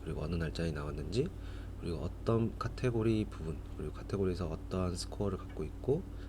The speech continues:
센-, 어, 세-, 불만족과 만족이 어느 정도의 차이를 갖고 있는지를 알 수 있습니다. 그리고 모든 부분에 있어서 안 좋은 값을 보여주고 있습니다.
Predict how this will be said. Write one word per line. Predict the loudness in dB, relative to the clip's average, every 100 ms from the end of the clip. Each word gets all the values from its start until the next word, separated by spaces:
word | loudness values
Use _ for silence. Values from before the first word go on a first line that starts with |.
| -8
센-, | -4 -6 -6 -8 -8 -6
어, | -4
세-, | -2 -4 -4 -6
불만족과 | -2 2 2 0 -2
만족이 | -2 -2 -2 -2
어느 | 0 0
정도의 | 0 0 -2
차이를 | 0 0
갖고 | 0 -2 -2
있는지를 | 0 -2 -4 -4 -6 -8 -8 -8 -10 -10 -6 2 4 4
알 | 4
수 | 2
있습니다. | -2 -2 -6 -6 -4
그리고 | -4 -2 -4 -6 -8 -8 -8 -8 -8 -4
모든 | 2 4 4
부분에 | 4 2 2
있어서 | 2 0 0 -2 -4 -8 -8 -8 -8 -8 -4
안 | 0 0 2
좋은 | 2 4 2 0 -6 -8 -8 -8 -8 -8 -8 -8 -8 -8 -8 -6
값을 | -4 -2 -2 0
보여주고 | 2 0 0
있습니다. | -4 -6 -8